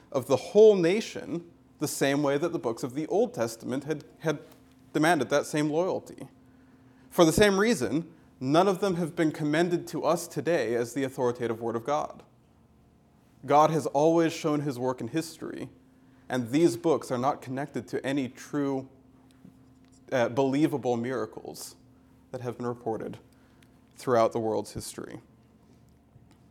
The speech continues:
This does not mean that we can't learn anything from the intertestamental literature.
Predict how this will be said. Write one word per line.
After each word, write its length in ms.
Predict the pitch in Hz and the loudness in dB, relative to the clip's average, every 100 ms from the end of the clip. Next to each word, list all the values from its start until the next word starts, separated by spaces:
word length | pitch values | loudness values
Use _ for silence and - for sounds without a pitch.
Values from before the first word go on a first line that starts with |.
| _ _ - - _ _ _ _ _ _ _ _ _ - | _ _ -20 -20 _ _ _ _ _ _ _ _ _ 4
This 160 | 190 196 | 4 6
does 140 | 269 | 8
not 180 | 262 196 | 8 8
mean 80 | 175 | 4
that 80 | |
we 100 | 143 | 4
can't 320 | 139 165 147 139 | 2 4 4 4
learn 200 | 135 131 | 2 4
anything 420 | 135 131 131 127 | 0 0 -2 -4
from 160 | 135 | -2
the 80 | 123 | -2
intertestamental 680 | 120 127 135 123 135 117 120 | -2 -4 -6 -6 -8 -6 -6
literature. 580 | 123 - 87 - - | -6 -6 -10 -12 -14